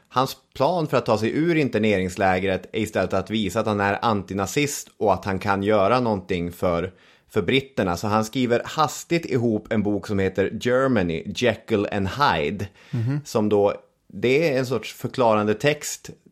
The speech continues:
Speaker 1: till alla britter som funderar, har alla tyskar förlorat vettet?
Speaker 2: Mhm.
Speaker 1: Har de tappat det? Och då kommer en, en text här från en tysk i exil som förklarar, "Det här är vad som har hänt."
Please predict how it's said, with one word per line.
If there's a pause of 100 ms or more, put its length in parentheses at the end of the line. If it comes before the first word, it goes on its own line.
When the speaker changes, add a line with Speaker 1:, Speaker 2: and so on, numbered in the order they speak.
(220)
Speaker 1:
till
alla
britter
som
funderar, (240)
har
alla
tyskar
förlorat
vettet? (160)
Speaker 2:
Mhm.
Speaker 1:
Har
de
tappat
det? (360)
Och
då
kommer
en, (160)
en
text
här
från (440)
en
tysk
i
exil
som
förklarar,
"Det
här
är
vad
som
har
hänt."